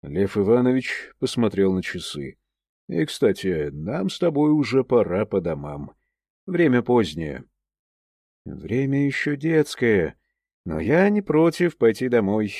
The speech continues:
хорошенько покушать и согреться горячим чаем». «Тогда пойдём, а завтра с новыми силами.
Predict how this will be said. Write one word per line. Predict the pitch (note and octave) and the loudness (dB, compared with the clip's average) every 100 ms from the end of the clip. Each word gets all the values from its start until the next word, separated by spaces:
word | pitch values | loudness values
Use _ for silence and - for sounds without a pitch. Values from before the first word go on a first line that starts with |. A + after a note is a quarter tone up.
| - - _ | -14 -16 _
хорошенько | D2 D#2+ - F3 F#3+ - F#3 | -8 -8 -4 -2 -2 -2 -2
покушать | G#2+ G#2+ - G#3+ - G#3 - | 0 -2 -2 -4 -2 -4 -4
и | G3 | -10
согреться | - A2 A2 F3 D#3 - - | -2 -2 -2 -6 -6 -4 -2
горячим | G#2 G2 A#2+ - A2+ A2 | 0 2 0 -2 -6 -6
чаем». | - F#2+ G#2 G2+ G#2 G2 _ _ _ _ _ _ _ _ _ _ | -6 -4 -2 -2 -4 -8 _ _ _ _ _ _ _ _ _ _
«Тогда | - D#3 G#3 | -4 2 2
пойдём, | G3+ G#3+ G3+ G3+ A2 D#2 - _ | 4 2 4 4 2 -4 -18 _
а | - F#2 | -6 -6
завтра | - C3 F3+ - F#3+ | -2 0 0 0 -2
с | F3+ - | 0 0
новыми | B2 B2+ D3 | 0 2 2
силами. | D#3+ - A3+ C3+ F2+ E2+ B1+ | -2 -2 0 0 0 -4 -8